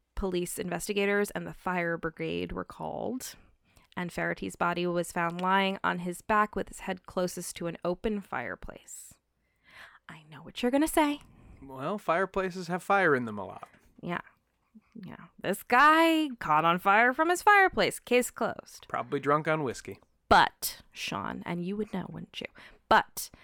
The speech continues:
Speaker 1: there are very interesting aspects of this case that stand out, okay? First, the fire had been entirely confined to the sitting room where Faraty was found, and the only damage was to his completely cremated body, as well as the ceiling directly above and floor directly below him.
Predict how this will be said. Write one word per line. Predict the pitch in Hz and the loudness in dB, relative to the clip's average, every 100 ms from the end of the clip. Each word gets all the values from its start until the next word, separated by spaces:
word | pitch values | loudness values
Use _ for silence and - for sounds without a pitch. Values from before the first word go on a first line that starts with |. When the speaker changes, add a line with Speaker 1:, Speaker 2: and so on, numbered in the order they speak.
| - | -4
Speaker 1:
there | - | -2
are | 160 | 0
very | 165 233 330 359 | 4 6 6 6
interesting | 226 240 - 202 - - 190 180 | 6 4 4 -2 -2 -2 0 0
aspects | - 165 - 165 - | 0 0 -2 -6 -6
of | 165 160 | -8 -4
this | 156 - | -6 -6
case | 147 - | -10 -10
that | - - | -12 -16
stand | - 65 53 - | -14 -14 -12 -12
out, | - - _ _ - | -14 -18 _ _ -12
okay? | 180 196 262 - - - - _ _ | -10 -8 -8 -10 -20 -20 -20 _ _
First, | 233 294 - - - | 4 4 2 -8 -6
the | 185 | -4
fire | 175 - 247 285 294 | 0 4 6 6 6
had | - 196 180 175 | 4 2 2 2
been | 170 165 165 | -2 -4 -4
entirely | 180 175 - 240 285 | -6 -6 -4 0 0
confined | 277 240 214 190 180 | -2 -4 0 2 2
to | 190 | -2
the | 175 | -6
sitting | - 202 208 | -4 -2 0
room | 196 190 175 | 0 0 -2
where | 165 | -4
Faraty | 160 156 - 123 | -2 -2 -4 -8
was | - | -10
found, | - - 78 - - | -10 -10 -10 -12 -10
and | 170 | -8
the | - | -4
only | 180 247 | -2 0
damage | 294 220 170 147 - | 0 0 0 -2 -6
was | 170 - | -8 -10
to | - 175 | -12 -10
his | 165 160 - - - - | -6 -6 -8 -16 -20 -20
completely | - 185 - 214 269 262 | -8 -6 0 2 4 2
cremated | - 240 214 190 180 | 2 4 4 2 2
body, | 151 131 120 110 | 4 4 2 -2
as | - 175 | -2 0
well | 175 | 2
as | 165 160 | 2 0
the | 165 | -8
ceiling | - 175 170 170 | -4 -2 -2 -2
directly | 165 175 220 | -2 -2 -2
above | 202 180 170 160 165 | -2 2 4 4 0
and | 175 | -6
floor | - 170 170 | -4 -2 -2
directly | 160 151 160 | -2 -4 -6
below | 160 147 - - | -8 -6 -4 -4
him. | - - - | -8 -16 -18